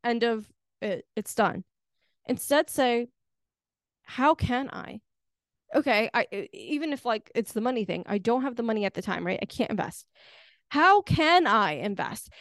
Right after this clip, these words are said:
How can I find the money to be able to invest in this? How can I find the time to put towards this thing?" Instead of just saying, "Well, I can't, I can't, I can't."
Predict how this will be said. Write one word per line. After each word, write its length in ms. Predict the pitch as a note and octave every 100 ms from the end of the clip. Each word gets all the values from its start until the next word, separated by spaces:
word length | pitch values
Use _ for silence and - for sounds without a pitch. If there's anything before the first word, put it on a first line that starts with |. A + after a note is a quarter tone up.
| -
How 320 | D#4 F4+ G#4+
can 500 | G4+ - D#4 F#4 F#4+ C#4+
I 520 | A3+ G3+ F#3 G3+ E4 - _ _ _ _ _ _ _ _ _ -
find 220 | D4 D4+
the 60 |
money 340 | C#4 C#4 B3 G#3+
to 180 | - B3
be 140 | A#3
able 220 | A3+ G#3
to 280 | G3+ - G#3+
invest 480 | G#3 G#3+ F#3+ F#3 -
in 100 | F#3
this? 420 | F3 - - - _ _ _ _
How 140 | D#4+ -
can 360 | - E4+ F4
I 400 | C4 A#3+ A3 A3+ - _ _ _
find 320 | - C#4 C#4+ C4
the 80 |
time 680 | B3+ - C#4 D#4+ A3+ F#3 F3+ -
to 160 | -
put 220 | G#3+ G#3 F#3
towards 460 | F#3+ F3+ F3 -
this 240 | - F#3+ E3+
thing?" 280 | - - G3 _ _
Instead 260 | G#3 C4 B3
of 80 |
just 120 | G#3+ A3
saying, 160 | G3+ - _
"Well, 140 | A#3+ A3+
I 100 | G#3
can't, 240 | G#3+ F#3 - -
I 100 | -
can't, 280 | - A3+ F3 _ -
I 60 | A3+
can't." 300 | - G#3